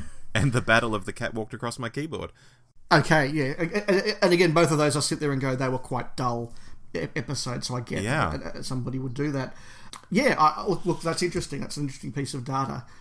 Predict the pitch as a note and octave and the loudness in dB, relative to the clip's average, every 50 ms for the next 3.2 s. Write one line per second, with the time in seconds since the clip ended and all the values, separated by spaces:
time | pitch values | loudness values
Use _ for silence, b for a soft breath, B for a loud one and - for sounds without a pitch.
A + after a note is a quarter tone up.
0 | b b b - C3+ C3+ C3+ C#3 C#3 C3 C3+ C3+ - - - C#3 C#3 C#3 C3+ C3+ | b b b -8 -6 -4 -4 -2 -2 -2 -2 -4 -4 -6 -6 -6 -4 -4 -4 -4
1 | C3+ B2 - - D3 D3 - D#3+ C#3+ C3+ C3+ C3 C3 C3 D3 - - C3+ C#3 C3 | -6 -6 -4 -4 -4 -4 -2 -4 -2 -2 -2 -4 -4 -4 -6 -6 -6 -6 -6 -6
2 | - - D3 D3+ D3 C#3+ - C3 C#3+ C#3+ - - B2+ - - E3+ G#3+ A3 D#3+ - | -6 -6 -6 -6 -6 -6 -6 -6 -6 -6 -8 -8 -10 -8 -6 -6 -6 -6 -8 -10
3 | - - - | -12 -16 -20